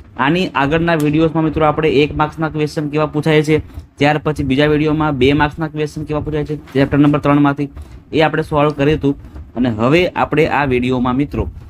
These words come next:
તમારી પ્રથમ પરીક્ષાની અંદર ત્રણ માર્ક્સમાં તમને કેવા પ્રકારના પ્રશ્ન પૂછાય ને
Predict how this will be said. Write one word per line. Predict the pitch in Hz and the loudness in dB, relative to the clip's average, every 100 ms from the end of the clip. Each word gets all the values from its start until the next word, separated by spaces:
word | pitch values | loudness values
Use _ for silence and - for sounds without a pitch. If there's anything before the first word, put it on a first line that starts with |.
| - | -8
તમારી | - 151 160 | 0 2 2
પ્રથમ | 165 139 139 170 | 0 -2 -2 0
પરીક્ષાની | 156 147 151 151 143 | 0 0 0 2 4
અંદર | 160 120 92 - - - | 4 2 -2 -10 -14 -4
ત્રણ | 143 165 185 | 0 2 2
માર્ક્સમાં | 151 147 151 147 | 0 0 -4 -2
તમને | 147 151 | -2 -2
કેવા | 143 147 165 | -2 0 0
પ્રકારના | 151 139 143 143 | -2 -2 0 0
પ્રશ્ન | 135 135 147 | 0 -2 -2
પૂછાય | 143 156 165 185 | -4 -4 -2 2
ને | 131 | 2